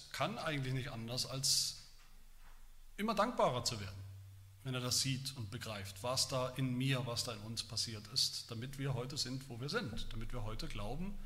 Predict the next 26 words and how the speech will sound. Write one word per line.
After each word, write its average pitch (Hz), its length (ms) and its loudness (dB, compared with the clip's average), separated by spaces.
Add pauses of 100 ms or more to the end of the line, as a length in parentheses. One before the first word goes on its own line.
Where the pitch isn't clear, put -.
(460)
und 123 120 -2
bekennen, 107 580 -2
was 135 180 0
wir 156 220 -4 (100)
glauben 127 260 -4
und 165 120 -6
bekennen. 233 320 -4 (2250)
Das - 80 0
sollte 165 200 0
uns, - 500 4 (520)
führen 196 300 0
zu 156 100 2
immer 196 160 2
mehr 170 400 6 (680)
Dankbarkeit - 880 6 (500)
gegenüber 131 340 2
Gott, 127 320 4
dass 117 140 0
er 147 400 4
das - 500 4
so 127 560 0
souverän 120 640 0 (1300)
und 131 140 -2
wunderbar 123 420 0
bei 113 100 -2
uns - 600 4